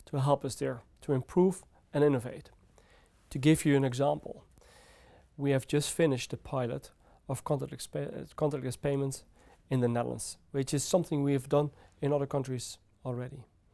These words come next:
And an example of our purpose to empower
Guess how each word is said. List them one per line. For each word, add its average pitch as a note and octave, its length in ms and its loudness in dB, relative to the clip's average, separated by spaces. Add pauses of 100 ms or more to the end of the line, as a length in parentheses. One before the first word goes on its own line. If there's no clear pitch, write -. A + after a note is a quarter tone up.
(480)
And C#3+ 140 4
an D3 100 8
example D3 580 6 (560)
of B2 100 -6
our C#3 200 2
purpose E3 640 0
to C#3 120 -2
empower C#3+ 580 4